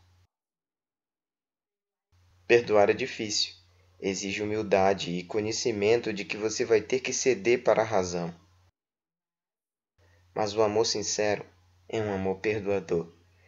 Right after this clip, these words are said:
Já pensou se Deus nos perdoasse da mesma forma com que perdoamos?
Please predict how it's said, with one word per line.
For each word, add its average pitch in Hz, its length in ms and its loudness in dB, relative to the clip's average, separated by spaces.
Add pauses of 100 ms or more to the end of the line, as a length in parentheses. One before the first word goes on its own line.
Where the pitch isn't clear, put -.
(220)
Já 170 140 -2
pensou 170 540 0
se 170 200 0
Deus 165 360 0
nos 147 220 -2
perdoasse 147 720 2
da 127 120 4
mesma 165 340 2
forma 147 380 0
com 135 160 -4
que 123 100 -10
perdoamos? 123 800 -2